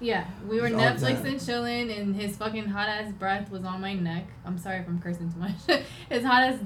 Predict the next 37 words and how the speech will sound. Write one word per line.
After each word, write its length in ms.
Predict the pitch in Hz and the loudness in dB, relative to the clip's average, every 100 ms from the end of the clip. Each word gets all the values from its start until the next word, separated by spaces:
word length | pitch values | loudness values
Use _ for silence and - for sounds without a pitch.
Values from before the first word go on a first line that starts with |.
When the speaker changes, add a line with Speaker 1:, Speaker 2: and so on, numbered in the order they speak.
| - | 0
Speaker 1:
breath 240 | 214 262 | 2 2
was 140 | 220 196 | 2 0
on 160 | 196 | 0
my 140 | 202 214 | 0 0
neck, 480 | 202 175 180 202 - | 0 0 -2 -4 -10
and 540 | - 190 190 190 190 185 | -10 -6 -4 -4 -4 -4
I 120 | 196 | -6
was 140 | 220 | -6
like, 180 | 302 311 | -4 -4
"Yo, 200 | 392 392 | -4 -4
chill, 400 | - 392 453 415 | -4 -6 -4 -4
you're 320 | 247 202 196 | -2 -2 -2
breathing 500 | 185 180 330 381 370 | -4 -4 -4 -4 -4
all 260 | 370 370 381 | -4 -4 -4
over 140 | 359 | -4
me." 340 | 269 175 160 175 - - - - - - - - | -6 -6 -6 -10 -14 -20 -20 -20 -20 -20 -18 -10
Kept 200 | 220 208 | -4 0
doing 200 | 175 165 | 0 0
it, 100 | 160 156 | -4 -10
and 100 | 170 | -4
it 60 | 170 | -2
was 140 | 170 | 0
annoying, 480 | 165 165 151 170 170 | -2 -4 -6 -6 -6
so 320 | - - - - - - - - | -6 -12 -12 -14 -16 -18 -20 -14
at 200 | - 180 | -8 -6
that 240 | 180 175 170 | -4 -4 -4
point, 240 | 175 160 127 | -6 -6 -10
I 100 | 139 139 - - - | -12 -14 -16 -16 -8
didn't 200 | 165 165 | -4 -4
think 140 | 160 | -6
I 60 | 156 | -10
could 140 | 165 | -10
talk 220 | 160 165 | -10 -10
to 60 | - | -10
him 100 | 165 | -10
no 60 | 165 | -8
more. 200 | 165 | -10